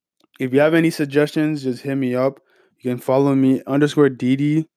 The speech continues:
the Suave Kid. That is D D the Suave Kid. You can hit me up on Instagram, TikTok, and Twitter, of course. Send me some info.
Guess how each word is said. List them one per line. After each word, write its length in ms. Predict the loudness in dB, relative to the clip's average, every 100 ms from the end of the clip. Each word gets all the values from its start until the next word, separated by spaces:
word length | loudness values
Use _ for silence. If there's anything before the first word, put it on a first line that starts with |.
| _ -10
the 120 | -8
Suave 440 | -6 -2 0 -2 -4
Kid. 360 | -4 -2 -2
That 180 | -4 -4
is 100 | -4
D 180 | -4 -4
D 140 | -4
the 100 | -6
Suave 360 | -8 -6 -8 -6
Kid. 260 | -6 -6 -10 _ _ _ _ _ _ -8
You 80 |
can 160 | -2 -2
hit 220 | 2 2
me 180 | 6 6
up 180 | 4 0
on 260 | -2 -2 -4 -6
Instagram, 640 | -6 -2 -2 0 2 0 -2
TikTok, 540 | -4 -4 -4 -8 -8 -8 -6
and 340 | 0 2 2
Twitter, 460 | -2 2 2 4 2
of 420 | 2 0 0 -4
course. 600 | -6 0 4 4 2 -2
Send 440 | -8 -18 -12 -10 -6
me 200 | -8 -8
some 380 | -8 -10 -10 -14 _ -12
info. 600 | -10 -6 -2 -2 -2